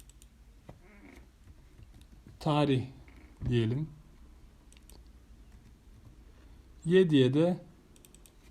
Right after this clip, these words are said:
veli diye kodlamıştık. Bunu bir kontrol etmekte fayda var. Hata olmasın. Dosyamızı açalım.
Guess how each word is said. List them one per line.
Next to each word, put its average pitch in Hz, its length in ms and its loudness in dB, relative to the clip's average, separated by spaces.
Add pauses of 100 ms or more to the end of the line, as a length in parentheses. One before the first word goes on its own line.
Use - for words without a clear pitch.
veli 147 540 0
diye 139 340 -2 (920)
kodlamıştık. 120 760 -6 (1900)
Bunu 208 220 0
bir 190 100 -2
kontrol 190 460 2
etmekte 175 440 -2
fayda 165 400 0
var. 135 320 -4
Hata 143 280 -4
olmasın. 143 720 -2 (300)
Dosyamızı 143 520 -4
açalım. 139 460 -4